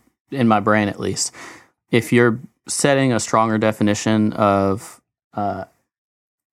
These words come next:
how, how will this data be stored and how will it be managed in the admin context, then it makes it less of an unknown for the rest A P I to even know what to expect, uh,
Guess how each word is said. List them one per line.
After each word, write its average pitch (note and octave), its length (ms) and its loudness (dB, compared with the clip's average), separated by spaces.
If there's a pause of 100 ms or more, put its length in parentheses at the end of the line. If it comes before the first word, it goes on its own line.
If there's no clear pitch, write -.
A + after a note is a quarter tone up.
(280)
how, A#2 520 -2
how A#2 180 -2
will A2+ 80 -2
this G#2+ 180 -4
data G#2 260 0
be G2 140 0
stored G2+ 520 0
and G2 140 -4
how G#2+ 240 2
will G2+ 140 0
it F#2+ 160 -2
be G#2 320 0 (420)
managed G#2 640 -2
in G2 120 -6
the - 40 -10
admin G#2 420 -2
context, G#2+ 600 -2 (100)
then A2 400 2 (480)
it A#2 160 0
makes A#2+ 320 0
it - 140 -2
less A2 280 2
of A2+ 100 0
an G2+ 180 2
unknown G2+ 720 2 (100)
for - 160 -4
the G2 80 0
rest G#2+ 240 0
A G#2 80 2
P G#2 180 -2
I G2+ 180 4
to - 140 -8
even G#2+ 360 0
know G2+ 200 0
what G#2 160 0
to G2+ 100 -4
expect, - 720 -2 (680)
uh, G2 500 2